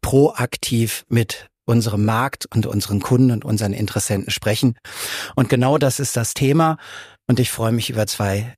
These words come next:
ganz tolle Experten, die ich befragen darf. Und zum Start darf ich euch beide vorstellen. Ihr müsst jetzt <laughs>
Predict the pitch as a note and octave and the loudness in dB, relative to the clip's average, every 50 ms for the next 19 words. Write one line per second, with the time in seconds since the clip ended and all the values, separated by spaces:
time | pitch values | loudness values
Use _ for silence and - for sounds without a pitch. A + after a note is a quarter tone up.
0 | _ B2 B2+ C3 D3 F3 - - - B2+ C#3 C#3 C#3 C3 - - - - - - | _ -2 0 0 2 0 0 -2 -2 0 0 2 2 0 -2 -4 -8 -8 -4 -2
1 | B2 A2+ A2+ A#2 - - B2+ A2+ A2+ A#2 G#2 A#2 A2+ A2 A#2 A#2 - - D3+ C3+ | -2 0 0 -2 0 0 2 2 2 2 0 0 0 0 0 -2 0 0 0 0
2 | - - G3 G#3+ F#3 A#2 G2 - - - - E2 G#2+ D3+ - - - _ _ _ | 0 -2 -2 0 0 -2 -2 -2 -4 -6 -4 -4 -6 -6 -8 -10 -16 _ _ _
3 | - - - - - - - - _ - C#3 C3+ D3 C#3+ - - - - - - | -20 -18 -16 -14 -14 -16 -16 -6 _ 2 2 4 4 2 0 -4 -8 -6 -2 0
4 | C3 C3+ B2 - - C#3+ C3+ C#3+ D#3+ E3+ - - - _ _ _ _ - B2+ B2 | 0 0 0 0 -2 -4 -2 -2 -4 -4 -6 -10 -14 _ _ _ _ -6 -4 -2
5 | C#3 C#3 C3+ - - - _ - A#3+ - - - - C3+ C#3 C3+ - D3+ C#3+ - | -2 -2 -2 -4 -8 -10 _ -6 -6 -6 -4 -2 -2 0 0 -2 -4 -6 -12 -14
6 | _ - C#3 C3+ C3 C3+ D3 C#3+ D3+ - - D#3+ C#3 C3+ D#3 - - - G#2 F#2+ | _ -4 -2 0 0 2 2 2 0 0 0 0 0 0 0 -2 -4 -4 -4 -2
7 | G2 A2+ C#3 D3 A#2 A2 A#2 B2 - - - A#2 A2+ - - - - - - - | 0 2 2 2 2 2 2 0 0 -2 -2 -2 -2 -2 -6 -10 -10 -8 -8 -8
8 | - - - - - A3+ - - - C4+ C4 - - | -8 -10 -14 -4 0 0 0 2 2 0 0 -2 -4